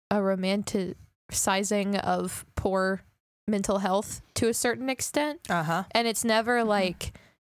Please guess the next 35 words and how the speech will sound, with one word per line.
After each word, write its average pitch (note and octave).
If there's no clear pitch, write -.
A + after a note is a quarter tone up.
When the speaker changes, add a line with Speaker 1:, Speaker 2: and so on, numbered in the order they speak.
Speaker 1:
for A3
people G3+
who F#3+
are F3+
upfront G3
and F3+
honest F3
and F#3
say, G3
like, -
"No, G3+
I F3+
actually F3+
have -
anxiety F#3
and F3
depression." -
For -
Speaker 3:
Right. A#3
Speaker 1:
more C4
for A#3+
people G#3+
who G#3+
are F#3+
like, F3
"Yeah, A3+
I B3
have F#3+
mental G#3
breakdowns F#3
every G3
day," -
or G3
"I F#3
Speaker 3:
Yeah. F3+